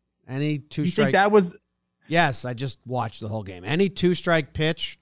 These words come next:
Speaker 1: was a, the strike zone opened up like crazy, especially
Speaker 2: Okay,
Speaker 1: if there was
Speaker 2: I guess
Speaker 1: two
Speaker 2: you're right about that.
Speaker 1: There was, that's why I was, like, looking at the stands. I was like, "Oh, Lauer." I was like, "No, I just watched that." It was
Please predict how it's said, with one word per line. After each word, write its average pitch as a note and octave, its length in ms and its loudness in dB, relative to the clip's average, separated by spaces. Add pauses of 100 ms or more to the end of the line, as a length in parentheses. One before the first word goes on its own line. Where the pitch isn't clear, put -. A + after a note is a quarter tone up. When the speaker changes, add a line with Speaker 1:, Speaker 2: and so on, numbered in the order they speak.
Speaker 1:
was A#2+ 320 -6
a, A#2 400 -10
the A#2+ 240 -4
strike C#3 300 0
zone B2 360 -4 (320)
opened B2+ 380 -2
up A2 240 -8
like G#2+ 340 -18
crazy, G#2 460 -12 (260)
especially F#3 680 0
Speaker 2:
Okay, - 20 -
Speaker 1:
if D3 80 -4
there C#3+ 100 -2
was B2+ 160 -6 (100)
Speaker 2:
I C#3 60 -2
guess F#3+ 160 6
Speaker 1:
two - 60 -6
Speaker 2:
you're D3 80 0
right A#2 180 0
about G#2 240 -10
that. F2 160 -8
Speaker 1:
There D3 80 0
was, D3 160 -4 (180)
that's E3+ 200 2
why G#3+ 160 8
I F#3+ 80 8
was, E3+ 120 4
like, D#3+ 120 2
looking E3+ 240 2
at C3+ 60 -2
the C3+ 40 -6
stands. F3+ 320 0
I D3+ 60 2
was D3+ 40 0
like, F3 80 2
"Oh, G#3+ 60 2
Lauer." F#3+ 220 4
I - 20 2
was B2 100 -2
like, B2 100 -6
"No, F#3+ 160 0
I C3 100 2
just C#3+ 180 -4
watched F#3 240 0
that." F#2 240 -8 (180)
It C3+ 60 -8
was C3+ 180 -6